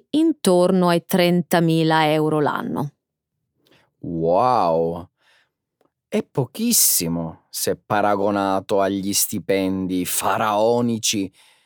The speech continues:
Speaker 2: che percepiscono i colleghi maschi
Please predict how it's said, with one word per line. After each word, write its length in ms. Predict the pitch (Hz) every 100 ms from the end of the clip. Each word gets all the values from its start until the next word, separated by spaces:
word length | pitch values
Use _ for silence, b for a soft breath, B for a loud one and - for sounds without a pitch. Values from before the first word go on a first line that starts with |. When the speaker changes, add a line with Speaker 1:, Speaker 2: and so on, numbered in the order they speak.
| b -
Speaker 2:
che 160 | 101
percepiscono 1000 | 87 107 - - 95 107 101 - - 101 95
i 120 | 92
colleghi 680 | 110 98 104 107 104 92 135
maschi 720 | 139 90 87 - - 135